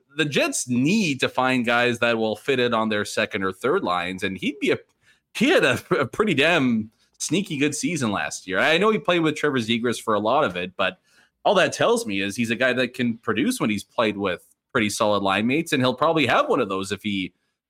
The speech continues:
ultimately ends up signing in Winnipeg. So that, I mean, up front, there's still ways this team can, can find a guy or two to come in and, and, and solidify the, the middle six.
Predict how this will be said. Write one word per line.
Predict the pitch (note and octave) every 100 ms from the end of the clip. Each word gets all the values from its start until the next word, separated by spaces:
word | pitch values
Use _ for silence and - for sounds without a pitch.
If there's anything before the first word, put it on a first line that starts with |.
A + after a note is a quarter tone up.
| B2
ultimately | B2 B2+ B2 A2+ A2
ends | G#2+
up | G#2+
signing | - A#2+ A#2 G#2+
in | G#2+
Winnipeg. | G#2 D3+ - F#2+ G2 G#2+
So | D3+ D#3
that, | F#3 -
I | G#3
mean, | G#3+
up | B3 D4 -
front, | F3+ A3 G3+
there's | C#3+ -
still | - D3 A#2+
ways | A#2 A2
this | A2+ -
team | - A#2 G#2+
can, | A2+ G2+ G2 _ _ _ _
can | B2 A2
find | A#2+ B2+ A#2
a |
guy | G#2 A#2
or | A#2 A2+
two | - A#2
to |
come | A2 A2 G#2+
in | A#2+ A2
and, | G#2+ G2
and, | G#2
and | F#2+ G#2
solidify | A#2 A2+ G#2+ A2 G#2
the, | G2+ G2
the | F2+ F#2
middle | C3 D3
six. | - F2 D#2 - -